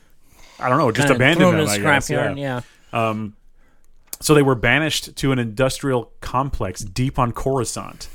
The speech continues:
Speaker 1: Um, it's very strange. So, like, deep in the planet of Coruscant, there's this, like,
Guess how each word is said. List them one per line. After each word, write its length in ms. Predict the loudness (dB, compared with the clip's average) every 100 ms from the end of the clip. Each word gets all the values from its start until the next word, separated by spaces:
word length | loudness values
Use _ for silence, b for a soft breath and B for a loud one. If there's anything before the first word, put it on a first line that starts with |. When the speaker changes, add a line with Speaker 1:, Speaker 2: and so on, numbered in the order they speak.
| b b b b -20 -20 -4
Speaker 1:
Um, 520 | 0 0 -2 -6 -10 -18 -20 -20 -20 -20 _ -20
it's 160 | -6 -6
very 340 | 2 4 4 2
strange. 340 | 0 -4 0
So, 100 | 2
like, 220 | 2 0
deep 240 | -6 -4 -2
in 60 |
the 80 | -2
planet 280 | 0 0 0
of 100 | 0
Coruscant, 460 | -2 -2 -2 -4
there's 220 | -2 -2 0
this, 200 | -2 0
like, 260 | -2 -4